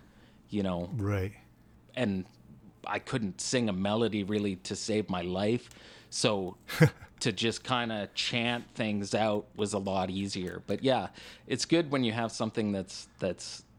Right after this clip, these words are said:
Speaker 1: uh, political but catchy.
Speaker 2: Right, right.
Speaker 1: We kinda s-, stepped away from that later on, but especially on that first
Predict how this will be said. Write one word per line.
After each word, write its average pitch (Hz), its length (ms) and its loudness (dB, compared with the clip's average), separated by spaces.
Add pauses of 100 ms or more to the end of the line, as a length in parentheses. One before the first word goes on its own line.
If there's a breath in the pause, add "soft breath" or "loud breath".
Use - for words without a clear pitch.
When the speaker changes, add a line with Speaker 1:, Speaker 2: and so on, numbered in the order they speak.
(300)
Speaker 1:
uh, 87 220 -2
political 101 580 -2
but 87 220 -6 (280)
catchy. 120 600 -4 (680 loud breath)
Speaker 2:
Right, 101 360 0
right. 92 100 -2
Speaker 1:
We 123 120 4
kinda 135 360 -2
s-, - 340 -8
stepped - 420 0
away 117 300 2
from 156 220 -2
that 147 200 0
later 135 320 0
on, 156 280 -2
but 123 120 -4
especially 131 460 0
on 113 140 2
that 101 200 -2
first - 400 -6